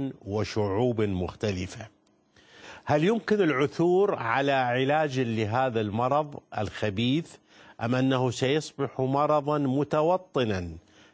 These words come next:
لا يمكن القضاء عليه إلا بعد عشرات السنين ربما، كالبحث عن علاج للسرطانات؟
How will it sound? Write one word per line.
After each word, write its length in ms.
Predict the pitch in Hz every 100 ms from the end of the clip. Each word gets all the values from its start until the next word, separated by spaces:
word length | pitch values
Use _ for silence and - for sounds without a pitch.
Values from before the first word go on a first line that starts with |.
| -
لا 200 | 110 120
يمكن 460 | 123 151 - 123 113
القضاء 600 | 104 - 104 123 127 113
عليه 600 | 101 104 113 110 107 85 _ _ _ _ -
إلا 360 | 117 117 110 98
بعد 640 | 110 107 92 92 92 87 _ _ -
عشرات 500 | 104 104 104 107 104
السنين 500 | 95 113 107 120 95
ربما، 600 | 98 107 107 110 127 147 _ - _ _
كالبحث 680 | 175 175 131 131 120 - 110 104 104 _ _ -
عن 240 | 117 107
علاج 560 | 92 107 110 110 92 95 92 92 -
للسرطانات؟ 1000 | 104 98 - 92 92 104 110 113 85 -